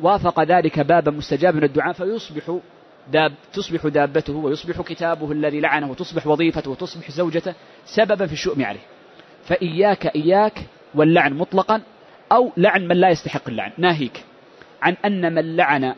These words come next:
من لا يستحق اللعن فإنها ترقى، فإن كان من وجه له اللعن ليس مستحقا لها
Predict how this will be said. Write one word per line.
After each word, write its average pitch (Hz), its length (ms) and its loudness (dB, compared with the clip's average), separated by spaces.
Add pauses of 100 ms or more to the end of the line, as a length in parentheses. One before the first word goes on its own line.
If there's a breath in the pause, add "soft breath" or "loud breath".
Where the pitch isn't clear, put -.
من 156 120 -2
لا 180 200 2
يستحق - 460 -6
اللعن 147 240 -4
فإنها 165 360 -10
ترقى، 123 460 -6 (120)
فإن 175 180 -10
كان 175 340 -4
من 156 140 -4
وجه 160 320 -4
له 151 140 -2
اللعن 147 300 0 (540)
ليس 175 220 0
مستحقا 170 520 -4
لها 190 280 -4